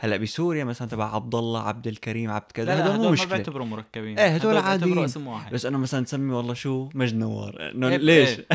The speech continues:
Speaker 2: ماري روز، يا حبيبي، يا ماريا روز وخالصين، بس
Speaker 1: يسا يا محرة، ماري روز علي، لأنه أنت كلمة ماري،
Speaker 2: إيه.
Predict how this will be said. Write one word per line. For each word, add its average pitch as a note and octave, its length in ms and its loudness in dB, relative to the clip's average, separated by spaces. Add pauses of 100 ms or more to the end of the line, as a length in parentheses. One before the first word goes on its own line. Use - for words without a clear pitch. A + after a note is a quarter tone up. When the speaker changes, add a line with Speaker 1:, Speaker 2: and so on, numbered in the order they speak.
(320)
Speaker 2:
ماري C3+ 240 0
روز، A2+ 460 -6
يا A#2 80 -8
حبيبي، B2+ 260 -6
يا D3+ 120 -4
ماريا D3 480 -6
روز A#2+ 300 -4
وخالصين، B2+ 600 -8
بس A2+ 100 0
Speaker 1:
يسا F3 240 2
يا E3 140 0
محرة، E3+ 380 -4 (240)
ماري D#3 320 0
روز D#3+ 200 -4
علي، C#3 220 -4
لأنه C3+ 140 -4
أنت C#3+ 120 -6
كلمة D#3+ 340 -2
ماري، D#3 340 0 (340)
Speaker 2:
إيه. B2+ 280 -10